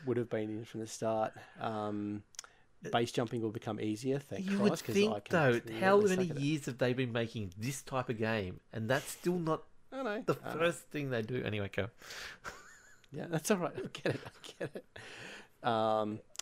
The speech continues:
Speaker 1: and a bunch more changes. There's also a change to Ghost War where they're including new maps and a map voting function. So
Speaker 2: Okay.
Speaker 1: again, another mechanic out of something I think that was probably in many multiplayer games for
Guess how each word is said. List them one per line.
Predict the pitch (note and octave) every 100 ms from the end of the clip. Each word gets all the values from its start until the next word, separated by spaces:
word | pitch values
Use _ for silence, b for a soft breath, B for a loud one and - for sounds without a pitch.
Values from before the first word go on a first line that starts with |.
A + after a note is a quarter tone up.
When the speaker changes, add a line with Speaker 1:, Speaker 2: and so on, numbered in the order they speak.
| D#3
Speaker 1:
and | C#3+
a |
bunch | B2+ A#2+ -
more | A2
changes. | G2+ G2+ G2+ G2
There's | A#2 A2+
also | B2+ - A2+
a | G2+ G2 G2+ G2+
change | - G#2 -
to | G#2+
Ghost | A2 G#2 - - -
War | A#2 G#2+ A2
where | G#2 G#2 G#2 G#2+
they're | G#2+ G#2
including | G#2 - G#2 G2+
new | G2+ G2
maps | G2 - - -
and | G#2
a |
map | G#2 G#2+ G#2+ - -
voting | A2 A#2 B2+
function. | A2 A2 A2 - G2+ F#2 - -
So | - G#2
Speaker 2:
Okay. | G#2 G#2 -
Speaker 1:
again, | A#2 A#2 C#3+ B2 G2+
another | G2+ G2+ G2+
mechanic | G2 G2 A2 G#2 G#2
out | G#2+
of | G#2
something | - A2+ G#2+ G2+
I | G#2
think | - B2 B2 - b b b b b b - -
that | A#2 - - C#3+
was | B2+ -
probably | D3+ D3+ D3+
in | C#3+
many | D3+ D3+
multiplayer | G#2 G2+ A2 A2 G2+
games | G#2 G2+ G#2+
for | -